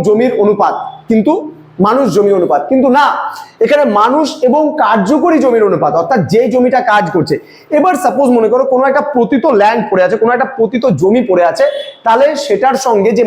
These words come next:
মানুষের যে অনুপাতটা সেটাকে আমরা বলবো না যে ম্যান ল্যান্ড রেশিও। তাহলে ম্যান ল্যান্ড রেশিও কাকে বলবো, এখানে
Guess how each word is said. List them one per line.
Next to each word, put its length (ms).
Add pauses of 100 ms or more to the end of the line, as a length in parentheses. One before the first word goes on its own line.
মানুষের 440
যে 60 (100)
অনুপাতটা 440 (100)
সেটাকে 240 (100)
আমরা 140 (120)
বলবো 260
না 60 (360)
যে 60 (100)
ম্যান 240
ল্যান্ড 240
রেশিও। 280 (320)
তাহলে 160 (120)
ম্যান 180 (120)
ল্যান্ড 260
রেশিও 300
কাকে 260
বলবো, 160 (100)
এখানে 160